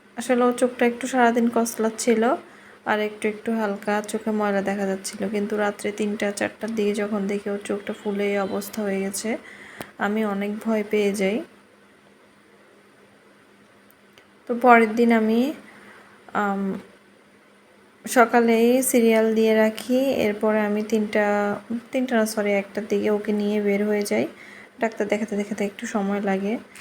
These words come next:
তো এদিকে আমার ছেলে যতক্ষণ কোনো না কোনো কিছু থাকলে সে আমার পাশে বসে থাকবে,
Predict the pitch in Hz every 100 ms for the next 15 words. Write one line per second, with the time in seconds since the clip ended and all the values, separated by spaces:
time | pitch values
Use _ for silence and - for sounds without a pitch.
0 | 165 196 120 240 240 240 233 226 226 226
1 | 214 220 - - 226 214 208 208 214 226
2 | - _ _ _ _ _ _ _ _ _
3 | - 220 226 233 - 233 226 220 - -
4 | - - _ - 254 254 254 262 247 247
5 | 247 240 247 240 233 233 240 240 226 214
6 | 220 214 220 214 214 208 208 208 202